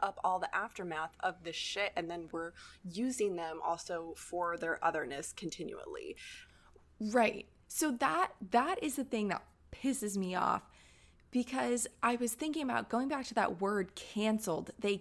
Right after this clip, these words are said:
Speaker 2: canceled the show. And earlier, I, we'll have to find what episode and link it for you guys, but we talked about a show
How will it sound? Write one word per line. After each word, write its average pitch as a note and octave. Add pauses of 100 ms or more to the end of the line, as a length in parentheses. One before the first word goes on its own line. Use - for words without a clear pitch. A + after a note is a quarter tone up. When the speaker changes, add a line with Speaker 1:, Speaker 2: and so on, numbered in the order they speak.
(260)
Speaker 2:
canceled B3
the F#3+
show. G3+ (460)
And G3+ (100)
earlier, A3+
I, G3 (260)
we'll G3+
have A3+
to B3
find G#3
what F3+
episode E3+
and D#3
link -
it -
for -
you -
guys, -
but - (340)
we A#3+
talked -
about -
a F#3+
show G3